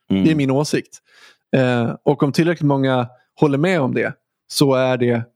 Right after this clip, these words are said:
Speaker 2: det vi gör bara.
Speaker 1: Mm.
Speaker 2: Är du med?
Speaker 1: Ja.
Speaker 2: Så att, så att jag är inte säker på att, att, hans, att man skulle kunna säga att hans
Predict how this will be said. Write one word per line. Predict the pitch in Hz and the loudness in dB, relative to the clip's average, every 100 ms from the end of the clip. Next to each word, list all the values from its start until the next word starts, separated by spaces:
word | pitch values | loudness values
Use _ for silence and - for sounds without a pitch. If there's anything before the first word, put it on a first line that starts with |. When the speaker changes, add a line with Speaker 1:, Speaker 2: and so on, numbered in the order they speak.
| _ _ _ | _ _ _
Speaker 2:
det | 190 127 | 0 0
vi | 120 | 0
gör | 120 214 165 123 | 0 0 -2 -4
bara. | - - - _ _ _ _ _ _ _ _ _ _ _ - | -6 -8 -12 _ _ _ _ _ _ _ _ _ _ _ -2
Speaker 1:
Mm. | 202 | 0
Speaker 2:
Är | 139 | 0
du | |
med? | 147 135 - _ _ | 0 -2 -6 _ _
Speaker 1:
Ja. | 101 92 98 _ _ _ | -4 -2 -8 _ _ _
Speaker 2:
Så | - 143 | -2 -2
att, | - _ | -2 _
så | - | -2
att | 156 | 0
jag | |
är | 180 | -2
inte | 175 | -4
säker | - 214 214 196 185 | -2 0 0 -2 -4
på | - 135 127 | -2 0 0
att, | 117 - - - _ _ - - _ _ | -2 -6 -16 -16 _ _ -20 -20 _ _
att, | - 127 - - | -4 -4 -6 -20
hans, | - - 135 123 117 - | -6 0 0 0 -2 -4
att | - 143 | -4 -2
man | 143 127 | -2 -2
skulle | 156 135 | -2 0
kunna | 147 | -2
säga | 131 - 147 135 131 | -2 -2 0 0 -2
att | 143 - | -4 -2
hans | 131 123 117 - - - | -2 -2 -4 -6 -10 -12